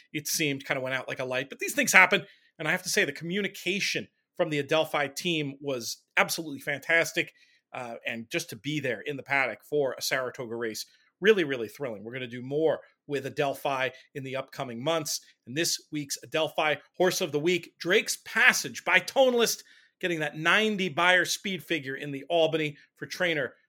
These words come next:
Christophe Clement with Manny Franco aboard.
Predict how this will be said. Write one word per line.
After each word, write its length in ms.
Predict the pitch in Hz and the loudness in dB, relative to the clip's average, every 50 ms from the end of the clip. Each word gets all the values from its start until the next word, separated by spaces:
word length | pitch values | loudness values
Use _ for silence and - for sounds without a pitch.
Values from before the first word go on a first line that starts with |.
| _ _ | _ _
Christophe 600 | - - 220 - - - - 156 147 139 - - | -2 -2 0 0 0 0 -2 -2 -2 -2 -8 -10
Clement 600 | - - 135 127 143 165 175 170 170 156 - - _ _ _ _ _ _ _ _ _ | -10 -8 -4 0 2 4 4 4 2 0 -6 -12 _ _ _ _ _ _ _ _ _
with 440 | - 139 143 135 127 123 - - - _ _ _ _ _ _ _ _ - | -2 0 0 0 0 -4 -10 -16 -20 _ _ _ _ _ _ _ _ -12
Manny 220 | 117 127 127 143 | -10 -8 -6 -8
Franco 600 | 147 - - 185 160 156 147 151 143 123 113 - - _ - | -6 -2 2 4 4 4 4 2 -2 -2 -2 -4 -8 _ -12
aboard. 560 | 131 - - 143 147 147 147 147 143 135 131 | -10 -2 2 4 6 6 6 4 2 0 -4